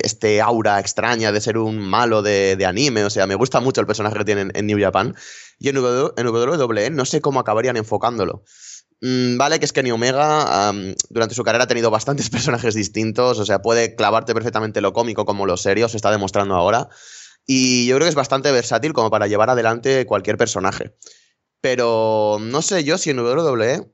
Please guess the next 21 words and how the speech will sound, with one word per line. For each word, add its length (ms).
si 320
le 100
dan 160
un 160
trato 560
raro, 360
no 120
sé 80
si 80
yo 80
sí 120
podría 320
acabar 440
estando 400
arriba. 360
Desde 180
luego 200
el 140
talento 320
lo 100
tiene, 400